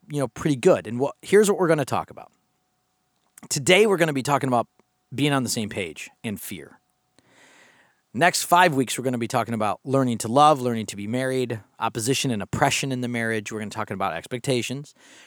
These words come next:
We're gonna talk about walking away from the marriage, and I don't mean divorce, and I don't just mean infidelity. I mean addictions or hobbies or kids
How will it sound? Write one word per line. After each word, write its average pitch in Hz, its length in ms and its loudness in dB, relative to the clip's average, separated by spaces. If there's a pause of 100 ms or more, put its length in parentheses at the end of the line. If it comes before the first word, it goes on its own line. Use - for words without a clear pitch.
(120)
We're 117 120 -8
gonna 120 100 -4
talk 117 220 0
about 113 220 0
walking 120 380 0
away 139 380 4
from 127 180 -2
the 110 80 0
marriage, 104 380 -4
and 123 80 -2
I 110 80 -4
don't 110 200 -6
mean 131 220 -4
divorce, 107 800 -2
and 127 100 -8
I 113 60 -2
don't 110 260 -6
just 143 200 -2
mean 143 180 -2
infidelity. 123 960 0
I 107 60 -2
mean 120 240 -4
addictions 117 880 -4
or 120 80 -4
hobbies 107 720 -2
or 117 100 -4
kids 143 800 0